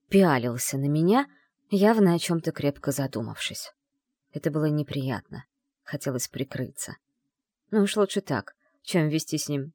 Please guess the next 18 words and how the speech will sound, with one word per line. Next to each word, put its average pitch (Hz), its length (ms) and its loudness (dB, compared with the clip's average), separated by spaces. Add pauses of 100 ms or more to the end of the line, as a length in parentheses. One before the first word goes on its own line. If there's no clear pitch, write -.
пространные 139 640 0
беседы. 131 560 -4 (600)
И 294 120 -8
так 220 220 -4
придётся 147 440 0
о 127 40 -6
чём-то 123 300 -6
говорить 139 440 -2
на 139 100 -4
прогулке. 139 640 -4 (640)
Очнулся 220 540 0
Кэллиан 233 420 2
только 208 280 0
на 185 100 2
подъезде 165 580 0
к 151 100 -6
городскому 127 540 -4
саду. - 460 -8